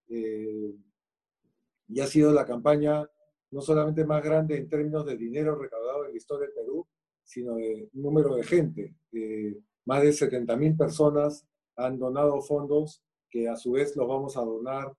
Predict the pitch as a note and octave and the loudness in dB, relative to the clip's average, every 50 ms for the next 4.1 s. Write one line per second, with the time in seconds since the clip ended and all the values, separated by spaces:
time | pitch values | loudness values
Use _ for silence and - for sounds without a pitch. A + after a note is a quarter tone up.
0 | _ _ A#2 A2 G#2+ G2+ G2+ A2 G#2+ - - A#2 C3 C3+ C3+ C3+ C3+ C3+ C3 C3+ | _ _ -12 -10 -10 -10 -10 -10 -10 -8 -6 -4 -2 -2 -2 -2 -4 -6 -8 -8
1 | B2+ B2 A#2 - - C3 C3 C3 B2+ B2 B2 A2 G#2+ - A2 A2 A#2 - - _ | -10 -10 -12 -8 -2 0 0 0 0 -2 -6 -10 -10 -8 -4 -4 -4 -4 -4 _
2 | _ _ _ _ _ _ _ _ - A2+ A#2 A#2 A#2 A#2 A2+ A2 A2 A2 - _ | _ _ _ _ _ _ _ _ -6 -2 0 0 2 2 2 0 -2 -2 -6 _
3 | _ _ _ _ _ _ - - _ - D3+ D3 - - - - - D#3+ D#3 D3+ | _ _ _ _ _ _ -20 -20 _ -8 -6 -6 -6 -6 -8 -8 -2 0 0 2
4 | D#3+ | 0